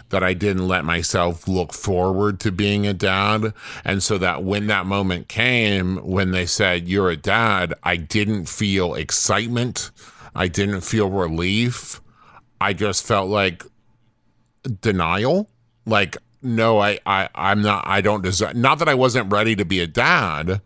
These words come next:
but that, like, I just hadn't let myself look for it. The moment didn't feel real because I hadn't let myself believe the reality of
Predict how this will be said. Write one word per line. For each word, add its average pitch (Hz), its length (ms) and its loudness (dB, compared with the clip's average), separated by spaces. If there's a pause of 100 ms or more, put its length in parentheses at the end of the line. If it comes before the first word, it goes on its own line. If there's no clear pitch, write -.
(800)
but 104 280 0
that, 101 380 2
like, 87 440 0 (440)
I 98 100 4
just 101 260 -2
hadn't 98 580 0
let 104 320 0
myself 101 640 0
look 104 300 0
for 117 320 0
it. 104 160 -4
The 110 100 2
moment 110 320 0
didn't 104 220 0
feel 92 300 0
real 85 680 -2 (960)
because 92 760 0
I 95 140 2
hadn't 92 440 0
let 92 220 0
myself 92 580 -2
believe 90 640 0
the 90 140 0
reality 85 720 2
of 82 500 -2